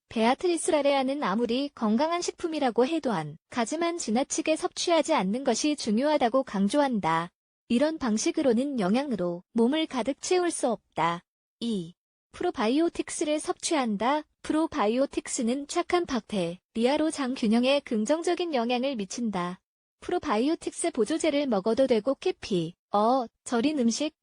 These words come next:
된장 및 간장류 등의 음식으로 섭취해도 된다. 삼, 레몬 반 개를 넣은 따뜻한 물을 공복에 마신다. 레몬 반 개를 넣은 따뜻한 물을 마시면 신진대사를 활성화하고 간을 정화한다. 사과, 식초,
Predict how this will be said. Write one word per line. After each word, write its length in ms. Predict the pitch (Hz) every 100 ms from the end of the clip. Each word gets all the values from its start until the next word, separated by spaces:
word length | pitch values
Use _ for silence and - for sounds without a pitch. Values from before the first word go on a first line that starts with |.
| -
된장 440 | 220 202 277 311
및 160 | 294 311
간장류 560 | 247 220 302 339 311 262
등의 320 | 277 277 269
음식으로 460 | 208 302 311 294
섭취해도 560 | 311 359 - 349 339 302
된다. 580 | 277 233 190 175 175 - _ _ _ -
삼, 380 | - 330 202 160 _ _ _ -
레몬 360 | 220 247 320 311
반 260 | 254 233
개를 380 | 233 202 170 160 _ -
넣은 400 | 208 214 294 -
따뜻한 460 | 349 415 381 381
물을 280 | 339 262 277
공복에 460 | - 240 254 285 277
마신다. 640 | 240 196 214 180 196 285 - _
레몬 320 | 214 220 359 359
반 160 | 339
개를 300 | 339 330 311
넣은 380 | 233 202 247 302
따뜻한 480 | - 349 320 403 370
물을 280 | 320 262 285
마시면 520 | 254 - 185 208 285
신진대사를 960 | 294 - 359 339 330 302 220 165 165 165 _
활성화하고 800 | - 381 370 359 349 311 269 254 277
간을 320 | 247 208 277
정화한다. 800 | 254 180 226 254 202 170 175 - _ _ _
사과, 380 | - 370 370 359
식초, 580 | 349 - - - 277